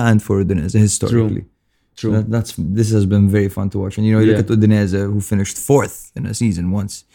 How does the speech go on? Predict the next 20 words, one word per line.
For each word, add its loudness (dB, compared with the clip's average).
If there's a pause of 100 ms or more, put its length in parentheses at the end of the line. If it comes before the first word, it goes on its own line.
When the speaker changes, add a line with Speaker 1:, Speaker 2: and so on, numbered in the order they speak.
(160)
Speaker 2:
Mm. 2
Speaker 1:
Um, 0
or 0
third, 0
actually. -4
Four, -2
Speaker 2:
I 2
think 2
Speaker 1:
fourth 4
or 6
third, 2
something 0
like 2
that. -2
Thousand 2
Speaker 2:
Yeah, 4
Speaker 1:
and 0
Speaker 2:
eleven. 0
Speaker 1:
Eleven, 0
yes. -6